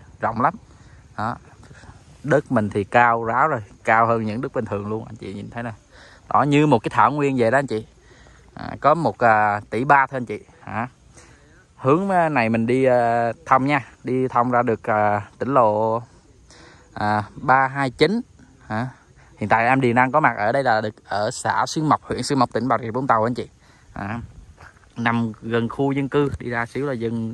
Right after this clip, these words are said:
ở ngoài đây rồi. Cách, à, nếu mà cách chợ Xuyên Mộc thì khoảng đâu đó là,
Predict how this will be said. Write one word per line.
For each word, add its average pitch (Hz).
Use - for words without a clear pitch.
ở 101
ngoài 120
đây 110
rồi. 107
Cách, -
à, 120
nếu 127
mà 113
cách -
chợ 101
Xuyên 123
Mộc 110
thì 101
khoảng 120
đâu 120
đó 127
là, 110